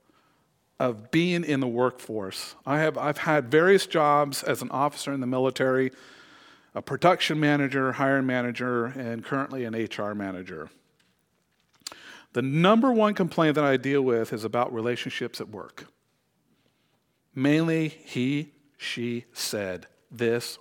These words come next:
or that. And then, sadly, most people don't know how to deal with that.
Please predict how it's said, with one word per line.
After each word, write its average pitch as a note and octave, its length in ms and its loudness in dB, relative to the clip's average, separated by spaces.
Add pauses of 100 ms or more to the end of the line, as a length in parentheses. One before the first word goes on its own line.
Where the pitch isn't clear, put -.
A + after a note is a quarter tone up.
or G#2 360 -8 (120)
that. D2+ 500 -10 (3000)
And C3 140 -2
then, B2+ 320 0 (640)
sadly, D#3+ 480 2
most C3+ 260 -2
people - 280 -4 (340)
don't C#3 240 -8
know D#3+ 180 -4
how E3 140 -6
to F3+ 80 -6
deal D3+ 260 -4
with G3 200 -6
that. - 240 -10